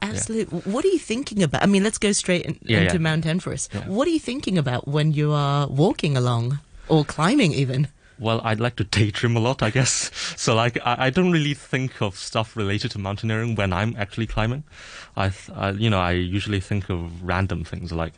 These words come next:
Speaker 1: I don't know, I, I like Marvel a lot, so I'll think of, like, Iron Man, you know, <laughs> Captain America, whatever.
Speaker 2: <laughs>
Speaker 1: It's not really
Speaker 2: And you're the
Speaker 1: relevant.
Speaker 2: character.
Speaker 1: <laughs> Yeah, it's not really relevant, but, like,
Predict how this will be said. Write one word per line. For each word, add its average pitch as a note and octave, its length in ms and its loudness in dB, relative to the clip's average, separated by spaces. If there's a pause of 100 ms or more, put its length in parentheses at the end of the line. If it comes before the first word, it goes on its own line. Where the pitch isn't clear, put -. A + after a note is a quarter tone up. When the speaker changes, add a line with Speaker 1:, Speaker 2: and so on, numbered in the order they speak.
(200)
Speaker 1:
I F#2+ 80 -6
don't F#2+ 100 -6
know, - 140 -6
I, G#2+ 200 -2
I G#2+ 100 2
like B2+ 140 2
Marvel G2 360 0
a E2 40 -6
lot, E2 180 -6
so F2 200 -6
I'll F2 260 0
think G2+ 200 -4
of, F#2 140 -8
like, F2+ 120 -2
Iron F#2 260 2
Man, F#2 240 0
you F#2 100 0
know, F2 160 0
<laughs> - 40 -10
Captain C#3+ 320 2
America, D#3+ 440 2
whatever. A#2+ 360 2
Speaker 2:
<laughs> - 340 -6
Speaker 1:
It's G3 180 0
not G#3+ 140 6
really G3 220 4
Speaker 2:
And D3 60 0
you're D3+ 220 2
the A#2 100 -2
Speaker 1:
relevant. G#2+ 60 -8
Speaker 2:
character. G#3+ 600 -2
Speaker 1:
<laughs> - 20 -4
Yeah, A3 300 4 (280)
it's E3 100 -6
not G#3+ 120 2
really F#3+ 200 2
relevant, A#2+ 460 -2
but, G#2 180 -4
like, A2 180 -2